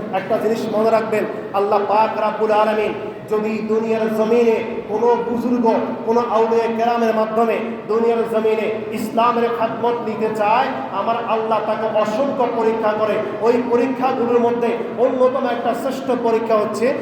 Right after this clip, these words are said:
ওই সন্তান দুনিয়ার জমিনে ভূমিষ্ঠ হওয়ার আগেই আল্লাহ বাবাকে নিয়ে যায়, অথবা সন্তান ভূমিষ্ঠ হওয়ার পরে বুঝ হওয়ার আগেই আল্লাহ ওই সন্তানের বাবাকে নিয়ে যায়। যেভাবে আমারও নবীর বাবাকে আমার আল্লাহ দুনিয়ার জমিনে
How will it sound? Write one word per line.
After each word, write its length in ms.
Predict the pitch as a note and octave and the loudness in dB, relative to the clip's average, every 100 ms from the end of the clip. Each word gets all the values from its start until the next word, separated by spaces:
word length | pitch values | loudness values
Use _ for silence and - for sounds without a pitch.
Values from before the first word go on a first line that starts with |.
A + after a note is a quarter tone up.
| - | -4
ওই 140 | G#3+ A3 | -2 0
সন্তান 480 | - A3 G#3+ A#3 A#3 - | 0 -2 -2 -2 -2 -2
দুনিয়ার 420 | A3+ A#3 A#3 A3 | 2 4 4 4
জমিনে 400 | B3 C4 C4 A#3 - - - | 4 6 6 4 2 -6 -6
ভূমিষ্ঠ 400 | G3+ A#3+ B3 C4 C#4 - G3+ | -2 -2 -2 -2 -2 -2 2
হওয়ার 220 | A3+ C4+ B3 | 4 4 2
আগেই 260 | A3+ A#3+ A3 - - | 2 2 2 0 -4
আল্লাহ 320 | G#3+ A3 A3 G#3+ | -2 0 0 0
বাবাকে 360 | G#3+ B3+ B3 B3+ | 2 2 0 -2
নিয়ে 280 | B3 A3+ | 0 2
যায়, 200 | A3+ G3 E3+ - - | 2 0 0 -6 -6
অথবা 340 | G3 A#3+ B3+ | -4 0 0
সন্তান 420 | A#3 A#3+ B3 B3+ | 0 -2 -2 -2
ভূমিষ্ঠ 480 | B3 G#3+ A#3+ C4 - | -2 -2 -2 -2 -2
হওয়ার 240 | A#3 B3+ B3+ B3 | 0 2 2 0
পরে 140 | B3 A3 - - - | 0 0 -2 -6 -4
বুঝ 260 | C4 D4+ B3 | -2 0 2
হওয়ার 420 | - B3+ C4+ C4 | 2 2 2 2
আগেই 320 | A#3 A#3 D#4 - - F3+ | 0 0 0 -2 -6 -4
আল্লাহ 360 | A3 G#3+ G3+ | -4 -2 -2
ওই 60 | G3+ | -2
সন্তানের 480 | G3 G3+ A3+ A3+ G3+ | -2 -2 -2 0 2
বাবাকে 340 | F#3 G3 G3+ | 2 2 0
নিয়ে 200 | G3+ F#3+ | -2 0
যায়। 140 | F#3+ F#3 - - | 0 0 -2 -6
যেভাবে 380 | - G#3 A3 A3 | -2 0 2 2
আমারও 380 | G#3 G3+ A3 B3 A3+ | 2 2 2 2 2
নবীর 180 | G#3+ G#3+ | 0 0
বাবাকে 460 | F#3+ G3 G3 G3+ - - - | 2 2 0 -2 -4 -6 -4
আমার 220 | F#3+ G#3 | -2 0
আল্লাহ 440 | A3 G3+ G3 G3 F3+ | 0 0 0 0 0
দুনিয়ার 260 | G3 G3 G3+ G3+ | 0 2 0 0
জমিনে 440 | G#3 G#3+ G#3+ G#3 | 0 2 2 2